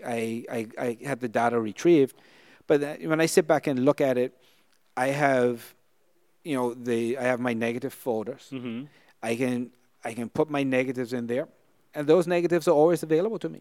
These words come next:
Speaker 2: Right.
Speaker 1: I can't, you know, they're not gonna just disappear through, through some, uh, you know, maybe a surge comes through and kills the hard drive. I won't have that with film.
Speaker 2: Right.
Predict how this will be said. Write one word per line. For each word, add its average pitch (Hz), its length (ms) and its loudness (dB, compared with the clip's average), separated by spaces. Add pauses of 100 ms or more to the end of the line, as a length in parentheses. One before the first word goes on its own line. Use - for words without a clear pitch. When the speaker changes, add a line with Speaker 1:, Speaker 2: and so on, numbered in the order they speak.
Speaker 2:
Right. 98 240 -10
Speaker 1:
I 135 100 -2
can't, 160 300 -2 (440)
you 156 100 2
know, 143 140 2 (440)
they're 127 200 0
not 151 140 0
gonna 147 180 -2
just 120 300 -4
disappear 135 540 2
through, 127 480 -2
through 120 320 -4
some, 120 340 -2
uh, 110 260 -4 (200)
you 135 120 -4
know, 104 80 -6
maybe 117 240 -2
a 110 60 -4
surge 127 460 0
comes 117 260 -6
through 123 240 -4
and 110 100 -10
kills 120 240 -4
the 110 80 -12
hard 117 220 -6
drive. 107 260 -8 (260)
I 139 120 -2
won't 151 220 -2
have 170 160 -4
that 143 120 -4
with 110 100 -8
film. 156 240 -8 (360)
Speaker 2:
Right. 90 260 -18